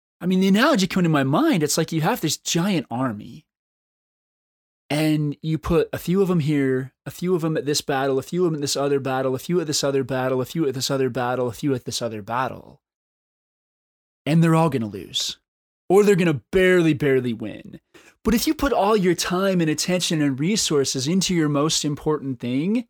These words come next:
then you can spin off into other things. Or even the majority of that time.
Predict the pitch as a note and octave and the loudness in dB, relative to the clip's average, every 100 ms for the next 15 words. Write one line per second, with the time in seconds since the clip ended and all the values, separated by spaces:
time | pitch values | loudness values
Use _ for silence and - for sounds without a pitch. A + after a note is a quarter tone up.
0 | _ _ _ _ _ _ _ _ _ _ | _ _ _ _ _ _ _ _ _ _
1 | _ _ _ _ - D3 G3+ B3+ D4+ C#4+ | _ _ _ _ -10 0 2 4 4 2
2 | G#3+ - - F#3 D#3+ C#3 - C#3 C3+ B2 | 2 0 0 0 2 0 -2 -2 -2 -2
3 | A#2+ - G#2+ D2+ D#3+ F3+ - - _ _ | -4 -6 -12 -14 -14 -12 -12 -14 _ _
4 | _ _ _ _ _ C#4+ D4+ E4+ F4 C#4+ | _ _ _ _ _ -2 2 4 4 4
5 | A#3+ G3 - F#3+ A#3 A#3 E3+ C#3 B2 A2 | 4 2 2 2 2 2 2 2 0 -4
6 | - - A2 F2+ A2+ - C#3 | -6 -8 -8 -8 -14 -20 -20